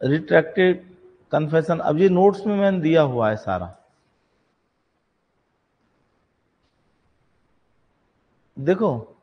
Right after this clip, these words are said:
दो तरह से confession हो सकती है, या तो कोई confession करने वाला आदमी बाद में ये कहे, पहले उसने कोई सा confession कर लिया,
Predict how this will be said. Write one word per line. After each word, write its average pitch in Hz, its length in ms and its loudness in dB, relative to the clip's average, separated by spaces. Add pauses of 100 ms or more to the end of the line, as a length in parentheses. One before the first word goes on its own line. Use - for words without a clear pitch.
(220)
दो 139 260 -2
तरह 196 260 2
से 202 140 -2
confession 180 560 -2
हो 143 120 -2
सकती 147 380 -4
है, 165 200 4
या 170 80 2
तो 165 80 -6
कोई 180 160 -2
confession 165 520 -2
करने 160 280 -2
वाला 151 260 0
आदमी 131 440 -2 (720)
बाद 131 380 4
में 202 180 -2
ये 202 140 2
कहे, 165 500 -2 (2250)
पहले 156 200 6
उसने 202 280 0
कोई 214 280 4
सा 226 120 2
confession 196 500 -4
कर - 100 -4
लिया, 123 300 -4